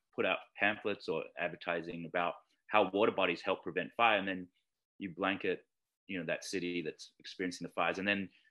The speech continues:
you, you activate, and there's a lot of permaculture students that maybe have some experience building some of these water bodies, but they don't get enough work. And so you activate all this, you know, people to kind of go in and,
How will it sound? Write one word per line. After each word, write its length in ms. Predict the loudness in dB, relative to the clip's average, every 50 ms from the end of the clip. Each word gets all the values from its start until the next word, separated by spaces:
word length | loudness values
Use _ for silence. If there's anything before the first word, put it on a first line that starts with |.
| _ -2
you, 160 | 0 0 0 -2 -6 _ _ _ _ _
you 140 | -8 -8 -8 -6 0 0
activate, 400 | 0 0 2 6 6 6 6 6 4
and 120 | 0 0 2
there's 140 | 2 6
a 40 | 8
lot 140 | 10 10 10
of 60 | 8
permaculture 420 | 6 2 2 4 4 4 4 4 0
students 260 | 0 0 0 0 0
that 80 | 0
maybe 240 | 4 4 6 6 6
have 140 | 2 2 2
some 120 | 0 -2
experience 420 | -4 -6 -8 -4 -2 -2 -2 -2 -2
building 400 | -4 -4 -2 -2 -4 -4 -6 -10 _ _ _ _ _
some 140 | -12 -6 -4
of 40 | -4
these 100 | -2 2
water 180 | 4 4 4 4
bodies, 220 | 4 2 2 0
but 100 | -2 0 4
they 80 | 4 6
don't 220 | 6 4 2 0
get 140 | -2 -4 -2
enough 160 | -2 -4 -6 -2
work. 220 | -2 -2 -2 -2 -4 -8
And 120 | -10 -4
so 120 | -2 0
you 200 | 2 2 2 2 2
activate 460 | 0 0 0 -2 -2 0 0 0 0 -2 -2
all 160 | -2 -2 -2
this, 380 | -2 -6 -6 -8 -14 -18 -20 _ _ _ _ _ _ _ _ _ _ _
you 80 | -8 -6
know, 240 | -6 -6 -6 -8 -12 -16 _ _ _ _ _
people 260 | -12 -10 -8 -8 -8
to 80 | -8 -8 -10 -10
kind 160 | -10 -8 -8
of 80 | -8 -10 -12 _ _ _ _ _ _ _ _ _ _ _ _ _ _ _ _ _ _ _ _ _ -4
go 180 | -2 -2 0
in 140 | 0 -2 -4
and, 160 | -6 -10 -12